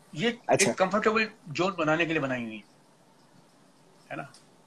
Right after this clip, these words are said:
Speaker 1: हर एक को परफॉर्म कर, मेरे को मानना है, कई दफे बोलते हैं ना, "अरे वो तो खा गया, खा गया, सामने वाले actor को खा गया।"
Speaker 2: अच्छा।
Speaker 1: खा, खा, खा गया क्या? जैसे मिलते हैं, मेरे को मिलते हैं, "अरे सर, खा गए आप तो।"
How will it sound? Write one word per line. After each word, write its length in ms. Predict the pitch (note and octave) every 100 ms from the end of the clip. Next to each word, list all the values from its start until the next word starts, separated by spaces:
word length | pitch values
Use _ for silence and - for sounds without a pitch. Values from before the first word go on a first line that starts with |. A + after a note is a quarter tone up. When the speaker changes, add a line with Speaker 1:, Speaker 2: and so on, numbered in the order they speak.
| -
Speaker 1:
हर 140 | - G#3+
एक 100 | G#3
को 60 |
परफॉर्म 360 | - E3 E3+ F#3
कर, 100 | E3
मेरे 200 | D3+ F#3+
को 120 | A#3+
मानना 300 | G#3+ E3+ G3
है, 140 | G#3+ - _ _
कई 120 | G3+
दफे 140 | A3+ B3
बोलते 300 | G3 G3 A3+
हैं 60 |
ना, 200 | B3+ F3 - _ _ _ _ - -
"अरे 160 | A#3
वो 120 | C4 B3
तो 80 |
खा 200 | - E3
गया, 300 | A3+ D#4 A#3 - _ _ _ _ _ - -
खा 160 | F3
गया, 180 | C4 C#4 A3 - _ _ _ _ - _ -
सामने 300 | - D3+ G3
वाले 220 | A3 A#3
actor 180 | G#3+ A#3
को 80 | A#3
खा 180 | G3 A3+
गया।" 160 | B3 - - - - - - - - - - - F3+
Speaker 2:
अच्छा। 260 | - - - - F3+ - A#3+ - - - -
Speaker 1:
खा, 340 | - - -
खा, 280 | - - -
खा 280 | - - B2+
गया 180 | C3+ F#3+
क्या? 120 | - - - - - -
जैसे 180 | - A3+
मिलते 380 | D#3 D3 C#3+ A#3+
हैं, 60 | F3
मेरे 120 | D#3+
को 120 | C4+
मिलते 240 | B3 E3
हैं, 60 | G3
"अरे 140 | G#3+
सर, 220 | A#3 B3 B3
खा 200 | D#3 F#3
गए 120 | B3
आप 200 | G#3 -
तो।" 100 | C3